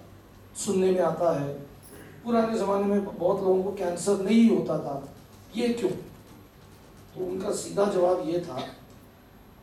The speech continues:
कि उन दिनों में लोग पहले ही मर जाते थे कैंसर होने से पहले। आप,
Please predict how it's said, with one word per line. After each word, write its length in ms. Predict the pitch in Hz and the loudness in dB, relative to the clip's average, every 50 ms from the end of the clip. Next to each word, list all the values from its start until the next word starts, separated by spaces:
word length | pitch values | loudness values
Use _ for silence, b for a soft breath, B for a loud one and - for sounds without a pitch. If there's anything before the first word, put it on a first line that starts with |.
| - - - - - - - - - - - - - - - - - | -20 -20 -20 -20 -20 -20 -20 -20 -20 -20 -20 -20 -20 -20 -20 -16 -10
कि 100 | 285 285 | -8 -4
उन 160 | 277 294 294 277 | -4 -2 0 0
दिनों 220 | 285 277 285 277 | 0 2 4 4
में 100 | 269 247 | 4 4
लोग 240 | 233 226 226 - - | 4 2 0 0 -2
पहले 240 | - - 147 151 175 | -6 -6 -6 -4 -2
ही 60 | 208 | 0
मर 200 | 220 220 220 226 | 0 0 0 2
जाते 320 | 247 240 233 240 254 254 | 0 0 0 0 -2 -4
थे 60 | 269 | -4
कैंसर 340 | 262 - 220 220 226 - 247 | -4 -2 -2 -2 -2 -2 0
होने 280 | 240 233 226 226 226 226 | 0 2 2 2 2 2
से 80 | 240 | 0
पहले। 360 | 240 233 226 214 214 214 214 214 | -2 -2 -2 -2 -2 -2 -2 -2
आप, 280 | - - 185 - - | -2 -4 -6 -8 -12